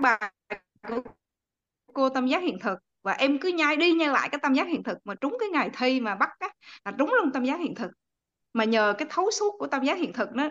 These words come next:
nó áp dụng cho cuộc sống của em rất là nhiều. Sau này em mới hiểu tại sao rằng là Tam Giác Hiện Thực đó là siêu ngôn. Và,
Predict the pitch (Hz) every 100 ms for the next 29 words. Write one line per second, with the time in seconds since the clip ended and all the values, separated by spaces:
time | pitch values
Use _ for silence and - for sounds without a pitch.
0 | 302 302 339 359 247 170 240 233 196 247
1 | 294 285 240 233 311 254 202 190 190 269
2 | 254 208 226 302 269 190 269 - 180 254
3 | 233 220 196 190 180 - - - - 240
4 | 285 320 277 214 - 294 240 - 254 240
5 | 247 226 - 220 - _ 220 214 214 208
6 | - _ 202 208 196 190 185